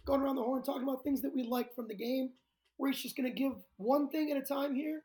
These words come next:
and we're just gonna keep going around the table. Um, and I'm gonna start because I did the segue, and I liked Josh Allen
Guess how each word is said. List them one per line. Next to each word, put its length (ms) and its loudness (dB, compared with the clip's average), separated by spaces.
and 80 -10
we're 80 -2
just 100 -12
gonna 120 -6
keep 280 -12
going 260 -2
around 380 -4
the 80 -6
table. 460 -2
Um, 320 2
and 120 2
I'm 140 4
gonna 140 2
start 440 -2
because 460 -6
I 160 -2
did 160 -6
the 60 -8
segue, 480 -4
and 480 4
I 140 6
liked 440 2
Josh 300 0
Allen 300 -2